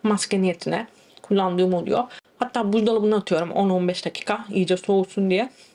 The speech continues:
o şekilde kullandığım da oluyor. Yani cildin ısısını düşürmek için çok başarılı ürünler. Yazın çok faydalı oluyor aloe vera jel içerikli, e,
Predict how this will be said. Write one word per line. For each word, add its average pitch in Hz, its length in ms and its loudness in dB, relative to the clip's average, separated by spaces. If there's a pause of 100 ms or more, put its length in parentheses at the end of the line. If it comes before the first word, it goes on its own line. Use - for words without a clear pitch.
o 208 80 0
şekilde 190 360 0
kullandığım 185 540 2
da 160 60 2
oluyor. - 300 -2 (200)
Yani 185 180 -2
cildin 196 280 0
ısısını 202 460 0
düşürmek 202 380 0
için - 200 -2
çok - 300 -4 (400)
başarılı 196 360 2
ürünler. 196 380 2 (480)
Yazın 240 320 4
çok 247 200 -2
faydalı 202 400 2
oluyor 190 280 4
aloe 185 260 4
vera 185 240 4
jel 180 220 0 (220)
içerikli, 170 680 0
e, 165 260 0